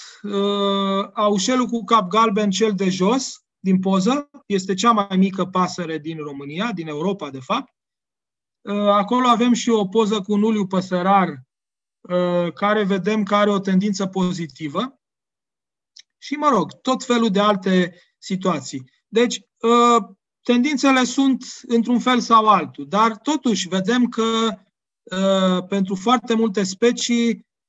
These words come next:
uh, suntem, stăm destul de bine la nivel, la nivel european.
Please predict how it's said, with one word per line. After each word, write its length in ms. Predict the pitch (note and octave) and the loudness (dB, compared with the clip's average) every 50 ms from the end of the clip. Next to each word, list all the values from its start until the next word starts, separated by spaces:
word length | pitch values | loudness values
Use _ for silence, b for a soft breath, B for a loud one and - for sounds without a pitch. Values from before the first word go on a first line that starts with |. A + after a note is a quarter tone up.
| _ _ | _ _
uh, 720 | - - G#3 G#3 G#3 G3+ G3+ G3+ G3+ G3+ G3 G3 G3 F#3+ F#3+ F#3+ - _ _ _ _ _ _ _ _ _ _ _ _ _ _ _ | -12 -8 -4 -2 0 2 2 2 2 2 2 0 -2 -4 -6 -12 -16 _ _ _ _ _ _ _ _ _ _ _ _ _ _ _
suntem, 560 | _ - - - B3 B3+ B3 A#3+ B3 A#3 A#3 G#3+ | _ -18 -8 -4 -2 0 0 0 0 0 0 -2
stăm 320 | F#3 - - B3+ B3 A#3+ | -2 -2 0 2 2 2
destul 360 | - B3 A3+ - - - A#3+ G3+ | 2 0 -2 0 0 -2 0 0
de 120 | G#3+ G#3 | 0 0
bine 260 | F#3 G#3 G#3 G3 F#3+ | 2 0 0 0 0
la 120 | F3+ F3+ E3+ | 0 -2 -2
nivel, 640 | E3 E3+ D#3 C#3+ E3+ F3 E3+ E3 E3 D#3+ D#3+ D#3+ | -4 -6 -6 -6 -6 -6 -4 -4 -6 -6 -6 -6
la 80 | E3 D#3+ | -6 -6
nivel 320 | D#3+ E3 D#3+ D3 E3+ E3 | -6 -8 -8 -6 -6 -4
european. 680 | D#3+ D#3 D3+ D3+ D3+ D3 C3 - C#3 B2+ A#2+ B2 B2 | -4 -4 -6 -6 -8 -12 -14 -14 -14 -14 -14 -16 -18